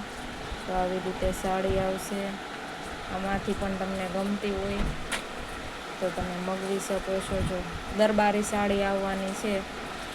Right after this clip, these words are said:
સાડા પાંચ મીટરની આવશે. બહુ સરસ રહેવાની છે. જો એક આ પણ દરબારીમાં આવવાની છે. દરબારીમાં ન્યૂ ડિઝાઇન આવી છે. બહુ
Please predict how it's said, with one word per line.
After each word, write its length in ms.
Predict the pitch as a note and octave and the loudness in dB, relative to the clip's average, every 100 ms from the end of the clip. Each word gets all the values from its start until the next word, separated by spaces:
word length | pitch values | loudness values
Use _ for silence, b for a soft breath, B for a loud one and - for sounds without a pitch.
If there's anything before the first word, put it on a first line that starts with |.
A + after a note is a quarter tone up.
| - - - - - - | -8 -8 -8 -6 -6 -2
સાડા 220 | G3+ G3 F#3+ | 0 2 2
પાંચ 200 | G3+ G3+ G3 | 0 0 -2
મીટરની 1080 | G3 F#3+ F#3 F#3+ F#3+ - - - - F#3+ F#3+ | 0 2 2 0 0 -2 -2 -2 -4 -2 0
આવશે. 340 | G3 G3 - F3 E3+ - - - - - - - - - - - - - - - - G3 - - | 0 0 -2 -4 -4 -6 -4 -4 -6 -8 -8 -8 -8 -8 -8 -8 -8 -8 -8 -8 -8 -8 -6 -4
બહુ 180 | G3 G3 F#3+ | 0 0 0
સરસ 300 | G3+ G3 G3+ G#3 | 0 0 0 0
રહેવાની 520 | G3 G3 G3 G3 G3 | 0 0 0 0 -2
છે. 260 | F#3+ - G3 F#3+ - - - - - - - - - - - - - - - - | -4 -4 -2 -4 -6 -6 -6 -4 -6 -6 -6 -8 -8 -8 -8 -6 -6 -6 -6 -4
જો 140 | - | -2
એક 300 | G#3+ G#3 G3 | 0 0 2
આ 140 | G#3 G3+ | 2 2
પણ 260 | - A3 | 2 2
દરબારીમાં 680 | G3+ G#3 G#3 G#3+ G#3+ A3 G#3+ | 2 2 6 6 6 4 4
આવવાની 480 | G#3 G#3+ G#3+ G#3+ G#3+ | 4 4 4 4 2
છે. 240 | G#3 A#3 G#3 | 0 -2 0
દરબારીમાં 720 | G3 G3 G3+ G3+ G3+ G3+ G3 | 0 2 4 4 4 2 2
ન્યૂ 360 | F#3+ G3+ G#3+ G#3+ | 4 6 6 6
ડિઝાઇન 480 | G#3 G#3+ G#3+ G#3+ G#3 | 4 4 4 4 6
આવી 340 | G#3 G#3+ A3 | 4 2 2
છે. 160 | G#3+ A3 | 0 0
બહુ 280 | G3 G3+ | 0 0